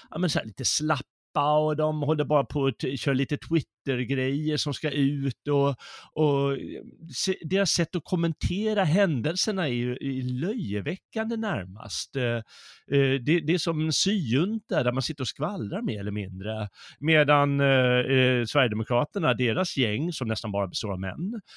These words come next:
eh, de, eh, det, mer seriös stämning och diskuterar förhandlingarna och allt som pågår i slutna rum,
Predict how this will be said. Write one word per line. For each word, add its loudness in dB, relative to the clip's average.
eh, 0
de, 0
eh, 2
det, 0
mer 2
seriös 2
stämning -2
och -4
diskuterar -2
förhandlingarna 0
och 0
allt -2
som -4
pågår -2
i -2
slutna 0
rum, 0